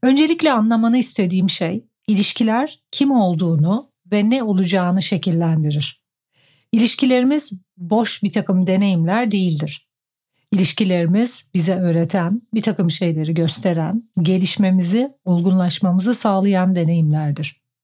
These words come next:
Ve neyi görmüyorsak, hayatla ilgili henüz neyi anlamadıysak, neyi görmemekte diretiyorsak, yani yaşamda vermemiz gereken sınavımız neyse,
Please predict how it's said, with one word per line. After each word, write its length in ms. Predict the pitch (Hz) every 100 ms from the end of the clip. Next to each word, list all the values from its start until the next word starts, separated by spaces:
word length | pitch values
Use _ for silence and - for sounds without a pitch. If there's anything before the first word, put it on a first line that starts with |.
| _ _ _ -
Ve 220 | 214 233
neyi 300 | 220 254 277
görmüyorsak, 920 | 226 220 247 208 165 160 185 208 - _ _
hayatla 420 | - 196 214 226
ilgili 300 | 180 170 170
henüz 360 | 156 202 180 165
neyi 320 | 175 190 226
anlamadıysak, 1000 | 208 185 196 196 165 165 127 175 180 - _ -
neyi 240 | 190 220
görmemekte 760 | 214 208 226 202 196 - 190 156
diretiyorsak, 840 | 175 170 165 277 285 - 165 156 _ _ -
yani 340 | 254 294 247
yaşamda 480 | 190 196 226 202 170
vermemiz 460 | 196 196 190 185 165
gereken 400 | 170 160 175 170
sınavımız 600 | - 202 185 170 160 160
neyse, 560 | 214 240 - 170 165